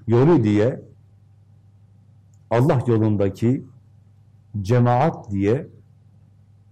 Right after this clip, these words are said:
ters bir kıble gösterebilir. Ya bunu bilerek yapar,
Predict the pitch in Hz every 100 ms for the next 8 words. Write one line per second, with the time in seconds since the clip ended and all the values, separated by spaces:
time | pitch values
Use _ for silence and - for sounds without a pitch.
0 | _ _ _ - _ _ _ _ _ _
1 | _ _ - - - _ - - - -
2 | - 156 185 - 120 120 120 117 120 139
3 | 120 120 - 120 120 117 90 - - _
4 | _ _ _ _ _ _ - _ _ _
5 | - _ _ _ _ _ _ _ - -
6 | _ _ _ _ - _ _ _ _ _
7 | _ _ - _ _ _ _ _ - -
8 | _ - - 107 165 147 123 110 107 104
9 | 104 117 110 143 175